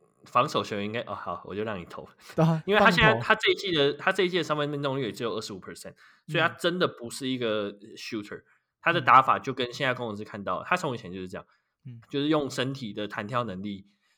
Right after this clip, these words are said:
Speaker 1: 呃，去，去跟人家硬拼，然后还有快攻的时候，他直接切入，然后得分，
Speaker 2: 嗯。
Speaker 1: 上来得分。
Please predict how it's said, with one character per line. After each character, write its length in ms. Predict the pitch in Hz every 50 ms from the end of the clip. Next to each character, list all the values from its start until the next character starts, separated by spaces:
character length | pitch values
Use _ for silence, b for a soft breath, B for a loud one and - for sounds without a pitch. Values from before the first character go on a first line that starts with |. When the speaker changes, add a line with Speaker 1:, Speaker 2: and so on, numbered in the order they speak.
| _ _
Speaker 1:
呃， 260 | - 101 101 98 98
去， 180 | 95 - 131 117
去 180 | - - 131
跟 140 | 113 120 107
人 20 | 101
家 140 | 101 104 110
硬 160 | 110 110 101
拼， 280 | 95 - - 87 82 101 98
然 120 | 101 107
后 120 | 120 127 110
还 100 | 127 127
有 80 | 101
快 200 | - - 143 117
攻 180 | 101 110 110 107
的 60 | 98
时 120 | 98 101
候， 140 | 98 95 95
他 120 | 92 117 113
直 60 | 110
接 120 | 104 104
切 220 | 104 - - 95 92
入， 220 | 98 95 90 - -
然 120 | 90 92
后 280 | 98 101 101 98 92 87 _ 127 120 - _ _ _ _ _ _
得 160 | - 95 92
分， 180 | 92 95 98 92
Speaker 2:
嗯。 20 | 95
Speaker 1:
上 140 | - 113 98
来 60 | 92
得 180 | 90 87 78
分。 160 | - _ _